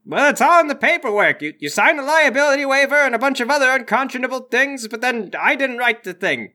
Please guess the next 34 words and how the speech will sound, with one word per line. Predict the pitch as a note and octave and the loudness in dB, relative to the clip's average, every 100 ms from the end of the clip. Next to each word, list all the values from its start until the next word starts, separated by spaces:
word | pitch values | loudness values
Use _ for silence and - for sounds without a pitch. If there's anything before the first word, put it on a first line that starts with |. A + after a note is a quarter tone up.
| _ | _
Someone's | _ - G#3+ C4 A#3 | _ -4 -4 -2 -2
lawyer | A3+ C4 A#3 G3 | 0 2 2 0
did. | D#3 C#3+ G2 _ _ _ _ - | 0 -4 -6 _ _ _ _ -8
All | C#3+ | -2
right. | C#3 C3 B2+ - _ _ _ _ _ _ _ - | 0 0 -2 -10 _ _ _ _ _ _ _ -12
Well, | D3+ | -10
if | - | -2
that's | B3 A#3+ | -2 -2
the | G#3+ | -4
way | G#3 F#3+ | -2 0
it | G3 | 0
is, | F3+ D#3 | 0 -2
there's | F3+ G#3 | -4 -6
no | C4 | -4
way | A#3+ | -2
I'm | A3 | -2
gonna | G3+ F3 | -2 -2
read | G3 F#3+ | 0 0
all | E3+ | 0
this | E3+ F3+ | -2 -4
or | D#3+ | -4
hire | D3+ G3 E3 | -2 -2 -2
a | E3 | -2
lawyer, | F3+ E3+ D3+ D3 | -2 -2 -2 -4
so | - C#3+ C#3 - _ _ _ | -4 -4 -4 -8 _ _ _
here | - F3 | -8 -2
you | F#3+ | -2
go. | D3+ B2+ - _ _ _ - | 0 -4 -6 _ _ _ -6
Paul | D#3+ D3 | -2 0
signed | D3+ C#3+ | -2 -4
the | |
papers. | C#3 A#2+ A2+ A2 - - _ _ - | -6 -6 -6 -8 -10 -16 _ _ -8
Thank | C#3+ A3+ D#3 | -2 -2 -2
you. | C3 G2 | -4 -6